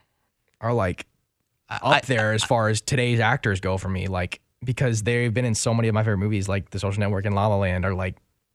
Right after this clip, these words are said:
Speaker 1: up there for me, and those are both the performances they got nominated for.
Speaker 2: Mm-hmm.
Speaker 1: Um, and
Speaker 2: And
Speaker 1: those
Speaker 2: she
Speaker 1: both
Speaker 2: won.
Speaker 1: also happened after Zombieland. Yeah, she
Speaker 2: Yeah.
Speaker 1: won. He did not. I think who won
Speaker 2: You know who I like
Speaker 1: that
Speaker 2: more in, in
Speaker 1: two thousand ten?
Speaker 2: Social Network than Jesse Eisenberg?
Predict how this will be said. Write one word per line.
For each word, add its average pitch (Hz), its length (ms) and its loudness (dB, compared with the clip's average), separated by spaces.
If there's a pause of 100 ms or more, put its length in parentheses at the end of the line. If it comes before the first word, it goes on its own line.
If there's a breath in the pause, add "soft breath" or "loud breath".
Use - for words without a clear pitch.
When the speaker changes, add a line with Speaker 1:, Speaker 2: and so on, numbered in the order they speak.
(200)
Speaker 1:
up 117 220 -2
there 104 160 0
for 104 80 -4
me, 104 80 -2
and 101 160 0
those 107 140 2
are 104 60 0
both 107 240 0
the 107 140 0
performances 107 440 -2
they 104 80 0
got 107 140 2
nominated 104 380 2
for. 92 360 -4
Speaker 2:
Mm-hmm. 95 280 -2 (340)
Speaker 1:
Um, 92 440 0 (840)
and 123 40 2
Speaker 2:
And 123 80 4
Speaker 1:
those 113 100 4
Speaker 2:
she 98 80 0
Speaker 1:
both 117 140 4
Speaker 2:
won. 90 180 2
Speaker 1:
also 110 280 2
happened 104 340 2
after 92 400 0
Zombieland. 92 460 0
Yeah, 98 140 0
she 95 160 0
Speaker 2:
Yeah. 90 60 2
Speaker 1:
won. 107 220 2
He 113 260 0
did 104 140 2
not. 90 280 2
I 107 60 0
think 170 240 -2
who 214 360 -4
won 127 180 2
Speaker 2:
You 127 60 6
know 151 120 6
who 170 140 4
I 131 100 2
like 120 320 0
Speaker 1:
that 82 140 -8
Speaker 2:
more 107 360 4
in, 107 200 -2
in 95 60 2
Speaker 1:
two 95 40 2
thousand 87 220 -2
ten? 101 160 2
Speaker 2:
Social 104 300 0
Network 104 320 2
than 92 280 2
Jesse 95 300 2
Eisenberg? 104 500 0